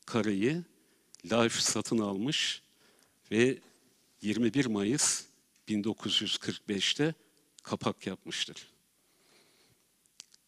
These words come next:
Zaman içinde çektiği portrelerle dünyada büyük ün kazanan Karş, Hu Su'nun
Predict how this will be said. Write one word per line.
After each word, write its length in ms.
Zaman 460
içinde 680
çektiği 520
portrelerle 880
dünyada 640
büyük 340
ün 180
kazanan 580
Karş, 640
Hu 320
Su'nun 720